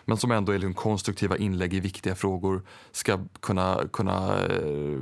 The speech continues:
prejas av vägen, så att säga, av en, en upphovsrätt som går alldeles för långt. Och nu är,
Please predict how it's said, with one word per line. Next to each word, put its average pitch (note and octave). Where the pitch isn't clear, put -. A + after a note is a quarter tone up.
prejas G2
av G2
vägen, A2
så G#2
att -
säga, -
av F#2+
en, F#2+
en G2+
upphovsrätt F#2+
som F#2+
går F#2+
alldeles F#2
för G#2
långt. G#2
Och G#2+
nu A2+
är, F#2+